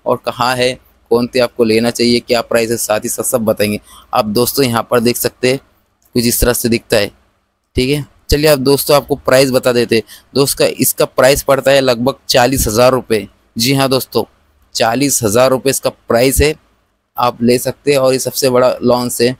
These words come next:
पाकिज़ा launch। दोस्तों ये देख सकते हैं इसका रस्सी घर है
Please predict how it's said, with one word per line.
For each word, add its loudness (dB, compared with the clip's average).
पाकिज़ा 0
launch। -4
दोस्तों 0
ये 2
देख 0
सकते -4
हैं 0
इसका -2
रस्सी -2
घर 2
है -2